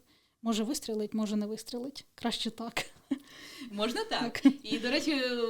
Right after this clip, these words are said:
Speaker 2: в тебе, принаймні, це
Speaker 1: Мгм.
Speaker 2: вийшло дуже, дуже успішно. Тобто з цим тебе тільки можна привітати.
Speaker 1: Мгм.
Speaker 2: І сподіваюся, що наші глядачі також, е,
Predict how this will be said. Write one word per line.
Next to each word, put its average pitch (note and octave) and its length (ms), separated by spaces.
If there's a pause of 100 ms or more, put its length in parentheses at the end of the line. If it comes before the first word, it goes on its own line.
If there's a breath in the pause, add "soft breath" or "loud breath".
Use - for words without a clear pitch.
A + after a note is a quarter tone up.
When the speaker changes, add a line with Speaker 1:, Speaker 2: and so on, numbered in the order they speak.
Speaker 2:
в - 40
тебе, D#4 300
принаймні, C#4+ 680
це C4 520
Speaker 1:
Мгм. B3 200
Speaker 2:
вийшло B3 320
дуже, A#3 340
дуже A#3 280
успішно. D3 680
Тобто F3+ 600
з - 140
цим C4 180
тебе A#3+ 200
тільки A#3 220
можна A3+ 280
привітати. A#3 640
Speaker 1:
Мгм. A#3+ 140
Speaker 2:
І G#3+ 100
сподіваюся, G#3+ 640
що G3+ 320
наші G3+ 280
глядачі F#3+ 480
також, B3 460 (760 loud breath)
е, F#3 480